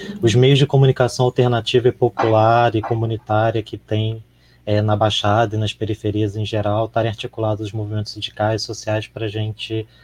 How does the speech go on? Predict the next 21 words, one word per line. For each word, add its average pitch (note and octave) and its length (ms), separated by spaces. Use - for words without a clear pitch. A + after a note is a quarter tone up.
poder A2+ 220
lutar A2+ 340
junto. G2 520
É, A2 680
essa C#3+ 540
é B2+ 160
uma C3+ 240
live B2 800
de A2+ 420
retrospectiva, B2 1120
então, A#2+ 800
é, A2 460
acho A2 240
que A2+ 160
não A2+ 360
dá B2 200
pra B2+ 180
falar A2 720
do A2+ 200
Núcleo A#2 360
Mesquita B2+ 960